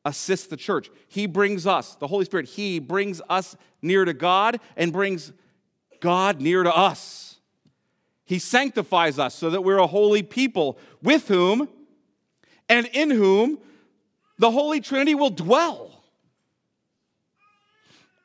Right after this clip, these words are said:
Look at Ephesians two twenty-two again. "In him," that's in Christ, "you also are being built together into a dwelling place for God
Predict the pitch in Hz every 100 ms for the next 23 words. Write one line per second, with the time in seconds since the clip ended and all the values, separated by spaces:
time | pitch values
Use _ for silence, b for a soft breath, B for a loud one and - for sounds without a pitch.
0 | _ _ _ _ _ _ _ 170 202 220
1 | - 208 190 175 - 196 208 190 - 190
2 | 180 196 147 - 190 196 208 277 233 254
3 | 262 b b - 170 202 190 240 254 220
4 | - b b 160 233 226 277 269 220 214
5 | 208 190 196 147 185 226 247 - 226 180
6 | 262 220 196 214 214 _ _ _ _ _
7 | _ _ _ _ _ 202 240 254 254 170
8 | 185 262 262 226 - 220 214 - - 240
9 | 240 185 262 233 208 220